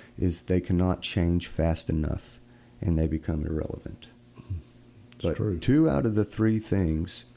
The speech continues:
Speaker 1: are extremely positive. And most of the time, once you get big enough, you know, those small companies continue to grow.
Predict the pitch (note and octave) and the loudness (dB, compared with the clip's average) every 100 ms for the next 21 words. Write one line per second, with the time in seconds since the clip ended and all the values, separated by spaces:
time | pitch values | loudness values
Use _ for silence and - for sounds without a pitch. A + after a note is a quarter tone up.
0 | - - - F2 E2+ - F2+ - - - | -20 -20 -6 0 0 0 -6 -6 -8 -8
1 | - A2+ A#2 A2+ F#2+ D#2 D#2 E2+ - - | 0 4 6 6 4 2 0 -6 -16 -20
2 | - - - C#2 - - - - - - | -20 -8 -4 -4 -6 -12 -14 -14 -18 -18
3 | - - - - - F#2 G2 C3 - A3+ | -20 -20 -20 -18 -4 2 4 2 0 -4
4 | - - E3 A2+ F#2 G#2 E3+ F#3+ D#3 - | -2 0 2 2 2 0 0 -2 -2 -2
5 | F2+ - G#3 F#3 F#2 D#2 D2 - - - | -2 0 0 2 2 2 -2 -10 -20 -20
6 | - - - - F#2+ F#2 F#2+ G#2 C#3 - | -20 -20 -14 -4 2 2 2 0 0 -2
7 | C#3+ C#3+ C#3+ A#2 - F#2+ E2 - - F2+ | -2 -2 -2 -2 0 -2 -2 -4 -6 -2
8 | A2+ G2+ F2+ - - | 2 2 2 -2 -4